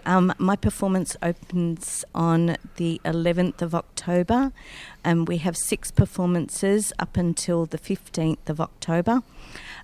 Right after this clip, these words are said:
Um, there will be Auslan interpreted. We, oh, we have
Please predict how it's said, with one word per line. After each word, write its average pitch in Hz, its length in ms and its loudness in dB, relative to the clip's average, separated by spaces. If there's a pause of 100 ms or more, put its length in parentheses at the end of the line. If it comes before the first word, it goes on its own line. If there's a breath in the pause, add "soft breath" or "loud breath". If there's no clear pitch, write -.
Um, 160 580 2
there 170 160 2
will 170 160 2
be 160 520 0 (140)
Auslan 175 560 4
interpreted. 160 920 0
We, 170 240 -2
oh, 160 180 8
we 165 240 0
have 165 220 0